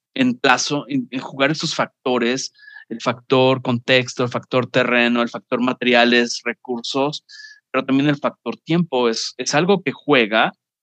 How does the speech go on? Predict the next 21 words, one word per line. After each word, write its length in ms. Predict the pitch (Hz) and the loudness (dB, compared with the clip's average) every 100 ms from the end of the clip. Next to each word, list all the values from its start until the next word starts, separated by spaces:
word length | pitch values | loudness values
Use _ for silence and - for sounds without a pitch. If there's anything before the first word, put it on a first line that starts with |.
| - | -2
y 120 | 151 | 0
que 100 | 160 | 2
si 260 | 151 156 135 | 0 -2 -4
se 200 | - 156 | -8 -2
me 100 | 151 | 0
pasó 280 | 135 143 175 | 0 0 4
la, 320 | 214 247 233 - - | 6 6 4 0 -12
la 200 | - 139 | -2 -2
tema, 260 | 127 156 175 | 0 0 0
tal 160 | 175 175 | 0 2
vez 140 | 175 - _ | 0 -2 _
no 220 | 143 156 | 0 2
se 120 | 156 | 2
trata 220 | 160 156 147 | -2 2 4
de 60 | |
descartarlo 800 | 131 - 127 - 160 156 156 156 _ - _ - | 4 2 -2 2 2 4 4 2 _ -20 _ -6
o, 400 | 127 127 123 98 | -2 0 0 0
o 200 | 127 127 | 2 4
abandonarlo, 880 | 123 120 120 131 170 185 165 160 220 | 4 4 2 4 4 4 4 0 0
sino 380 | - 131 120 120 | -4 -2 0 0
reprogramarlo, 1160 | 113 117 123 120 127 113 117 151 175 135 180 | -2 -2 -2 0 0 2 2 4 2 2 -2